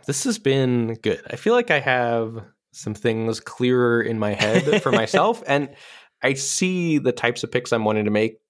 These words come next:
Speaker 1: that are making my drafts maybe harder than they need to be, or that I'm mentally making them harder than they need to be.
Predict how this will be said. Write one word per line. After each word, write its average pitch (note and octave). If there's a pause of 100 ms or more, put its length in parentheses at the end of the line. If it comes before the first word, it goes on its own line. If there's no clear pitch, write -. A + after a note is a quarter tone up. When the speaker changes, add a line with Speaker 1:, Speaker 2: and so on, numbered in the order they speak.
Speaker 1:
that G#2
are F#2
making D3
my A#2
drafts G#2
maybe G2
harder G#2+
than G#2
they G2
need D3
to F#3
be, F#3
or A#2+
that G2
I'm G#2
mentally C#3
making D3
them C#3+
harder C#3
than C#3
they C#3
need C#3
to C3+
be. C#3